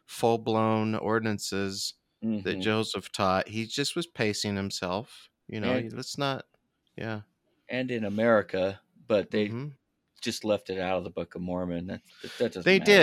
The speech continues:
Speaker 1: did. I mean, look, you gotta remember, guys, when, when he said that the Book of Mormon contains the fullness, the completeness of the gospel of Jesus Christ, eh, don't get too hung up on the word fullness.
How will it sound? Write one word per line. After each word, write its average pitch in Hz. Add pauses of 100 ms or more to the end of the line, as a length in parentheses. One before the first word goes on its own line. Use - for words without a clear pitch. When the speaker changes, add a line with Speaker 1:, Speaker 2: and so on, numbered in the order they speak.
(160)
Speaker 1:
did. 110
I 127
mean, 151
look, 156
you 127
gotta 147
remember, 123
guys, 107
when, 113
when 110
he 123
said 131
that 110
the 101
Book 117
of 110
Mormon 107
contains 104
the 95
fullness, 117
the 95
completeness -
of 90
the 90
gospel 92
of 85
Jesus 87
Christ, 82 (1000)
eh, 180 (100)
don't 180
get -
too 160
hung 147
up 139
on 123
the 117
word 104
fullness. 90